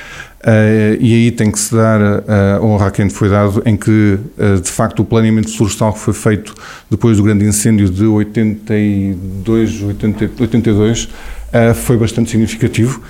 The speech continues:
e, e, de facto, mudou o modo como, ahm, a floresta é tratada em Mortágua. A questão é que Mortágua já está, ah, isso foi feito há trinta anos atrás,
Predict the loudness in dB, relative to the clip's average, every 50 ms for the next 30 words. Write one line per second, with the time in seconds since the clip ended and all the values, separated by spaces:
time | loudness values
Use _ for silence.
0 | -20 -20 -20 -16 -4 0 2 2 4 4 4 2 2 0 0 -2 -2 0 2 2
1 | 4 4 4 4 4 4 4 4 4 2 2 2 0 -2 -4 -8 -6 -2 0 2
2 | 2 4 2 2 2 2 2 2 2 2 2 2 2 2 2 0 0 -2 -4 -6
3 | -12 -18 -20 -20 -20 -20 -20 -20 -18 -16 -16 -16 -16 -18 -20 -20 -20 -20 -20 -20
4 | -6 -2 0 0 2 2 0 0 0 0 0 0 -2 -2 -2 0 0 0 2 2
5 | 2 0 0 0 -2 -4 -4 -4 -6 -8 -10 -12 -16 -16 -16 -16 -16 -10 -6 -6
6 | -4 -4 -2 0 2 2 2 2 0 0 2 2 4 4 4 2 2 2 0 0
7 | 0 2 2 2 2 2 0 -2 0 0 2 2 2 2 2 0 -2 -2 0 2
8 | 2 2 2 0 0 -2 -2 -2 -2 0 0 0 2 0 0 0 2 2 2 2
9 | 2 0 -2 -2 0 0 2 2 0 -2 -4 -6 -8